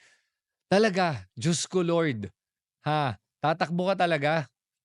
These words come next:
Ha? Nagdasal ka ba talaga sa Diyos? After ng mga nagawa mo? My God!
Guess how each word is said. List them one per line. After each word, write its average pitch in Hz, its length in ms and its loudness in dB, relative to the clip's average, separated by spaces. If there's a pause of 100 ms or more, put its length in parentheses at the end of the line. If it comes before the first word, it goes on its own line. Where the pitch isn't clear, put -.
Ha? 151 240 0
Nagdasal 160 480 -2
ka 196 120 -2
ba 190 80 2
talaga 185 240 0
sa 165 160 0
Diyos? 139 520 -4 (360)
After 190 400 0
ng 180 160 -4
mga 175 360 -2 (280)
nagawa 175 640 2
mo? 202 400 -2
My 165 240 -4
God! 151 800 -4